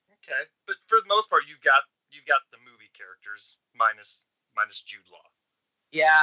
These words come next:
Speaker 2: I'm thinking maybe I should just go ahead and pick up those last three so I can have a couple Kree sentries.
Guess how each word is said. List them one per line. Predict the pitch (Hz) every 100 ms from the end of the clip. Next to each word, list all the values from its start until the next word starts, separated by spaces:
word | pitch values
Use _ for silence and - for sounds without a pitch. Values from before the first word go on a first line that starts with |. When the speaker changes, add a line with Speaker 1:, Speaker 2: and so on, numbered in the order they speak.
| 151
Speaker 2:
I'm | 190
thinking | - 277 330 349 277 180
maybe | 156 226 190 165
I | 147
should | 156
just | 160 160
go | - 151
ahead | 143 151
and | 139
pick | 139 151
up | 143
those | 139 127
last | 135 139 -
three | - 143 151
so | -
I | 135
can | 135
have | 127
a | 127
couple | - 160 - 170 170
Kree | - 185 170
sentries. | - 175 - 202 214 415 -